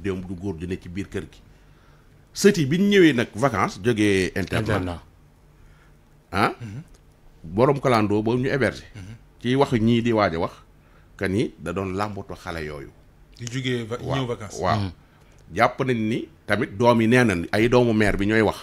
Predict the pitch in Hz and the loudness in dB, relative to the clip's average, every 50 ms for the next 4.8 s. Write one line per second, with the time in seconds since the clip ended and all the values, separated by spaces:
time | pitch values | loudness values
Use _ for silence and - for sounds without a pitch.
0 | - - 107 95 101 120 - - - - - - - 80 92 104 113 113 - - | -12 -16 -16 -14 -14 -16 -16 -16 -16 -16 -16 -14 -12 -10 -8 -8 -8 -10 -10 -10
1 | 107 104 90 80 90 160 226 - - - 80 82 85 82 71 65 67 - - 131 | -8 -8 -6 -8 -8 -10 -10 -14 -16 -12 -10 -8 -8 -8 -8 -10 -14 -12 -10 -10
2 | 123 110 101 - 95 90 82 82 87 92 90 85 - 95 95 92 95 87 92 90 | -10 -10 -10 -14 -16 -14 -12 -8 -8 -8 -8 -6 -4 -4 -2 -2 -2 -2 -4 -4
3 | 85 95 95 85 - - - 104 - 110 98 95 85 87 90 85 - 92 90 76 | -4 -4 -6 -6 -8 -6 -6 -6 -4 -2 -4 -4 -4 -6 -10 -10 -6 -6 -6 -4
4 | 87 87 - 269 - - 95 98 92 82 - 92 80 82 78 78 | -4 -6 -6 -6 -6 -6 -4 -4 -6 -4 -4 -6 -6 -8 -10 -12